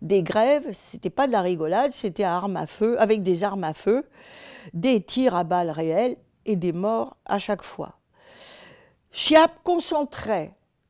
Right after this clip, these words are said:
sur sa personne la haine de toute la gauche et la bienveillance de toute la droite. Fin janvier trente-quatre, Daladier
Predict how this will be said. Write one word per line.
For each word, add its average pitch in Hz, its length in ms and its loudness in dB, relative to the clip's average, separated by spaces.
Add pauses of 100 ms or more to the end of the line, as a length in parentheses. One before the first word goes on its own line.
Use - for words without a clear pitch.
sur - 260 -6
sa 294 180 2
personne 285 760 4 (180)
la 220 240 4 (100)
haine 208 500 2 (300)
de 196 140 4
toute 254 320 4
la 254 140 6
gauche 247 420 2 (100)
et 240 120 2
la 233 140 4
bienveillance 233 1000 2
de 170 240 2
toute - 460 0 (180)
la 185 200 4
droite. 165 540 -2 (1600)
Fin 349 280 6
janvier 277 440 2
trente-quatre, 233 640 0 (160)
Daladier 233 640 4